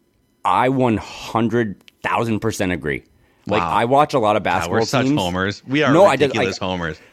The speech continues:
Speaker 1: I watched that Golden
Speaker 2: <laughs>
Speaker 1: State team, and I don't understand. They have, yes, and this is my rant I wanna talk to you about. They have four rings, and they've, they have historically probably been the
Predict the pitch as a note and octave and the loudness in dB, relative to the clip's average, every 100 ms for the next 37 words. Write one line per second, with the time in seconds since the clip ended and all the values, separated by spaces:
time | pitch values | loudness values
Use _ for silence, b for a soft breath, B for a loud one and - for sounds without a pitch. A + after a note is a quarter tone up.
0 | B C3+ D3+ F3 - D3+ A#2 C3 A#2+ - | B -2 0 0 0 -2 2 2 0 0
1 | C3 C#3+ C3+ A2 G2 F#2+ A2+ C3+ B2+ A#2 | -2 0 0 0 0 -2 2 2 2 0
2 | - A2 G#2 G2+ G2 - _ _ _ G2 | -2 -2 0 0 -2 -4 _ _ _ -4
3 | G#2 G#2+ A2+ G#2 - - F#2+ - - - | -4 -2 -4 -6 -20 -10 -6 -6 -10 -20
4 | - _ _ _ _ _ - F2+ F#2+ - | -20 _ _ _ _ _ -8 -4 -4 -4
5 | G2 G2 F#2 F2 E2+ E2 D#2+ D#2 D#2 C#2 | -2 -2 -2 -2 -2 -2 -2 -4 -4 -6
6 | C#2 - - b b b b b b G#2+ | -10 -18 -20 b b b b b b -4
7 | G2 A2 G2+ F#2 - - - A#2+ B2 A2 | -2 0 0 -2 -10 -8 0 2 4 2
8 | G#2+ G#2 G#2 - _ _ - F2+ E2 D2+ | 2 0 -4 -12 _ _ -6 -4 -2 -4
9 | - - E2 D#2+ F2 D2 - - - A2+ | -12 -10 -6 -6 -6 -8 -10 -6 0 2
10 | A2 G#2+ G#2+ G2 F2+ F#2 E2+ | 2 -2 0 0 0 -2 -2